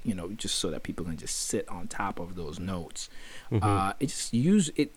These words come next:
Speaker 1: usually feels the best, you know, and, and now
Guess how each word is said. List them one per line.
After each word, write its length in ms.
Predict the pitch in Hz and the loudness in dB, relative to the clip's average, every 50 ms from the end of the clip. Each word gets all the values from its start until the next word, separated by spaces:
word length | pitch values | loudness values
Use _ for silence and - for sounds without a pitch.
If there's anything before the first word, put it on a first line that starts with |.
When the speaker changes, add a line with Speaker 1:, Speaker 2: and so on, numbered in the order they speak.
| - | -12
Speaker 1:
usually 960 | 143 139 139 143 147 165 180 190 185 180 160 131 - 131 120 107 101 95 95 - | -8 -6 -2 0 4 8 10 12 12 12 12 10 8 8 8 8 6 4 0 -6
feels 640 | - - - 120 110 107 104 92 90 87 - - - - - - - - | -10 -2 2 4 6 6 6 4 2 0 -4 -6 -8 -12 -14 -16 -10 -8
the 100 | - 95 | -6 -4
best, 600 | 90 - - 64 - - - - - - - - - - - | -2 -2 -2 0 0 0 0 0 0 0 -2 -6 -8 -2 2
you 120 | 208 208 | 6 6
know, 240 | 214 208 208 214 - - | 6 6 6 4 2 4
and, 160 | 170 170 175 - | 2 2 4 4
and 140 | - 175 175 175 | 4 4 6 8
now 340 | 175 175 180 165 160 - | 10 10 12 12 12 10